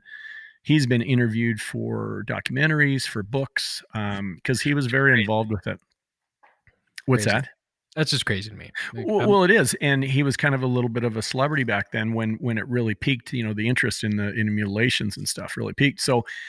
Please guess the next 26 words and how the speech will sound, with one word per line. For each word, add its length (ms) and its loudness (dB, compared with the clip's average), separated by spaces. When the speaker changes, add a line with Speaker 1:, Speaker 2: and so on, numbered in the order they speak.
Speaker 1:
so 200 0
I 200 2
went 220 4
in 260 2
just, 380 -2
I, 80 0
I, 320 6
I 180 4
liked 380 2
hearing 240 -2
about 220 -4
this 120 -8
stuff. 280 -6
And 100 -2
it's, 260 -6
it, 60 0
whenever 380 2
you 140 4
can 120 -8
hear 260 0
it 160 -4
directly 420 -2
from 200 -6
the 80 -4
source, 480 -4
it's, 240 -6